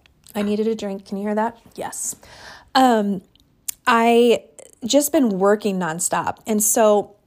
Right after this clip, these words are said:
I needed something quick and easy. And sure enough, I had keto pizza. Yes, there is keto pizza out there. There are so many recipes. If you guys just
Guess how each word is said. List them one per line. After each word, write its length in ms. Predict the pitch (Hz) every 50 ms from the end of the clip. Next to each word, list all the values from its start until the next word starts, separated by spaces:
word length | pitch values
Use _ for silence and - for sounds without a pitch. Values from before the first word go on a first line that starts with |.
| _ _ _ _ _
I 100 | - 226
needed 260 | 226 233 262 262 254 262
something 320 | - 240 240 240 220 214
quick 240 | - - 185 180 -
and 80 | 220
easy. 480 | - 262 320 339 - 220 160 - 214 - _ _
And 180 | - 220 214 208
sure 320 | - - - - 240 247
enough, 440 | 262 262 240 214 202 208 - - - - - - - - - _ -
I 100 | 214 214
had 340 | 208 196 214 202 196 190 -
keto 400 | - - 190 190 185 180 180 180
pizza. 480 | - - 170 160 - - - 131 - - _ _ _ _ _ _ _ _ _ _ _ _ _ _ _ -
Yes, 480 | - 196 202 180 175 180 - - - - -
there 280 | 202 190 208 202 202
is 260 | - - 202 202 202 -
keto 440 | - - - 185 180 185 180 180
pizza 360 | - - - 240 240 - - 214
out 300 | - 175 180 170 - -
there. 260 | 175 165 160 - 185
There 200 | - 214 208 202
are 60 | 196
so 420 | 196 - - - - - 226 233
many 240 | 240 269 277 294 294
recipes. 640 | 262 247 226 226 - 226 214 - 233 220 208 208 208
If 120 | 196 190
you 80 | 214 208
guys 280 | 226 214 226 254 254 -
just 240 | - 247 226 -